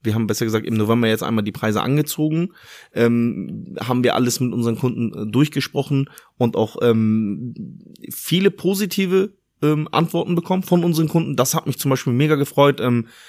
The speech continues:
ich muss dazu sagen, wir hatten mit unseren Unternehmern vereinbart, wie auch vorhin schon berichtet oder vorhin schon gesagt von mir, ähm, wir erhöhen erst zu Januar die Preise, ne? Weil wir auch viele Preise bei uns im Bereich auch so Jahrespreise draus machen,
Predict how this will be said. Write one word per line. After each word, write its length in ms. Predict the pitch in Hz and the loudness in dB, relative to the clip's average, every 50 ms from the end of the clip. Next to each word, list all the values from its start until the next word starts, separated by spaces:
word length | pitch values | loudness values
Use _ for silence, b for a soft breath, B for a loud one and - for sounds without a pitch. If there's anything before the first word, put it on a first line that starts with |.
| B B B B | B B B B
ich 140 | - 113 | 0 2
muss 160 | 131 151 156 - | 4 4 2 2
dazu 220 | 147 131 - - | -2 -4 -2 0
sagen, 240 | 131 139 139 139 120 | 2 2 2 4 4
wir 80 | 117 | 4
hatten 160 | 127 - - 139 | 2 4 2 2
mit 120 | 151 147 | 2 4
unseren 280 | - 156 143 139 139 135 | 4 4 4 4 2 2
Unternehmern 420 | 135 - 135 131 139 151 156 147 | 0 0 2 2 4 4 2 2
vereinbart, 520 | 143 - - - 143 139 135 135 127 127 | 0 0 -2 0 0 2 2 2 0 2
wie 200 | 127 131 135 - | 2 2 2 2
auch 200 | - - 120 - | 0 -4 -4 -4
vorhin 300 | - - 120 113 135 151 | -2 0 2 4 4 4
schon 200 | 151 - 151 135 | 2 2 2 2
berichtet 420 | 127 127 135 127 - - 135 127 - | 4 2 2 2 0 0 -2 -2 0
oder 200 | 113 117 110 107 | 0 0 0 0
vorhin 360 | - 117 113 - - 117 123 | -4 -8 -10 -6 -4 -4 -2
schon 140 | 127 135 117 | -2 -2 -2
gesagt 220 | 110 113 117 - | 0 -2 -2 -2
von 120 | - 120 113 | -2 -2 0
mir, 140 | 117 117 113 B B B B B B | -2 -2 -4 B B B B B B
ähm, 220 | - 98 110 110 - | -2 0 0 0 0
wir 240 | - - - 113 113 - | -4 -4 -2 0 2 4
erhöhen 360 | 120 107 120 143 156 165 - | 4 4 6 4 4 4 2
erst 280 | - 120 123 - - | 2 0 0 0 0
zu 120 | - - 127 | -2 0 2
Januar 320 | 110 123 131 139 127 104 | 2 4 4 6 4 4
die 120 | 92 101 87 | 2 0 -2
Preise, 360 | - - 95 92 87 76 85 | 0 2 2 2 2 0 0
ne? 180 | 90 110 120 | 0 2 4
Weil 180 | 110 107 107 110 | 4 4 4 2
wir 500 | 113 117 - 55 87 113 110 107 113 123 | 0 -4 -8 -8 -8 -8 -4 -2 0 0
auch 120 | 92 120 - | 0 -2 -4
viele 280 | - - - 147 143 | -4 -4 -2 0 0
Preise 440 | 139 - - 131 135 143 135 131 139 123 | 0 0 0 2 2 2 2 2 0 0
bei 80 | 123 | 0
uns 220 | 104 113 135 - - | 0 0 -2 -4 -4
im 120 | 131 123 | -2 -2
Bereich 360 | 120 120 113 117 120 120 123 | 0 0 0 0 0 0 0
auch 120 | 110 113 - | -2 -4 -2
so 120 | - 113 | -2 -2
Jahrespreise 680 | 101 101 113 139 151 165 156 - - 147 147 147 143 139 | 2 2 2 2 2 0 -2 -4 -4 -2 -2 -2 -2 -4
draus 280 | 135 131 135 135 - 139 | -2 -2 -2 -2 0 -2
machen, 340 | 131 127 - 135 131 135 | -2 0 0 -2 -2 -2